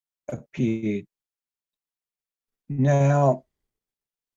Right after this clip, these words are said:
the English version appeared before the German or the French, and when they appeared, they were shorter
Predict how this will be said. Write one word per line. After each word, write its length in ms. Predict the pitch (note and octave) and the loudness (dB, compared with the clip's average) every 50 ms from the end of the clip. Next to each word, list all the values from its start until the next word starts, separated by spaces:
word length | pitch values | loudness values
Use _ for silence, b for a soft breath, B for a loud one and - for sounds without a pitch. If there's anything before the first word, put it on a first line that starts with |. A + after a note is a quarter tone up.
| _ _ _ _ _ _ _ _ _ _ _ _ _ _ _ _ _ _ _ _ _ _ _ _ _ _ _ _ _ _ _ _ _ _ _ _ _ - | _ _ _ _ _ _ _ _ _ _ _ _ _ _ _ _ _ _ _ _ _ _ _ _ _ _ _ _ _ _ _ _ _ _ _ _ _ -6
the 360 | C3 C#3+ E3 D#3+ D#3 D#3+ E3+ | 0 0 2 4 4 4 6
English 400 | F#3+ G#3 G3+ G3+ G3 G3+ G3+ - | 6 6 4 4 2 0 0 -2
version 480 | - D#3 D3+ D#3 E3 D#3+ C#3 C#3 D3 | -6 -4 -4 -2 -2 -2 -2 -2 -2
appeared 380 | C3+ - - - D#3 C#3+ C#3 B2 | -4 -4 -4 -4 -2 -2 -2 -2
before 360 | - C#3 C3 - - C3+ C3 | -4 -8 -6 -4 -2 -2 -2
the 120 | A#2 A#2 A2+ | -2 -4 -6
German 480 | - - - D3+ D#3 D#3 D#3+ D#3 - - - | -6 -4 -4 -2 0 0 -2 -2 -6 -8 -4
or 120 | - C3+ C#3+ | -4 -2 -2
the 80 | C#3+ | -2
French, 580 | C3+ - - B2+ B2 E3+ - - - - - - - _ _ _ _ _ - | -6 -8 -8 -6 -6 -6 -6 -10 -14 -16 -18 -18 -20 _ _ _ _ _ -6
and 120 | D#3+ D#3 | -2 0
when 180 | D#3 D3 D3 D3 | 0 0 0 0
they 200 | B2+ D3+ F3 G3+ | 0 0 2 2
appeared, 480 | G3+ - - - F3+ D#3 C3 B2 B2+ - _ _ - | 0 -2 -4 -4 -2 0 0 -2 -4 -8 _ _ -2
they 160 | E3 C#3+ E3 | 0 0 2
were 140 | C#3+ C3+ C#3+ | 2 0 -2
shorter 600 | C#3 - - - - D3+ D3 C#3+ C#3 C3+ A#2+ | -2 -4 -2 0 0 0 0 -2 -4 -6 -10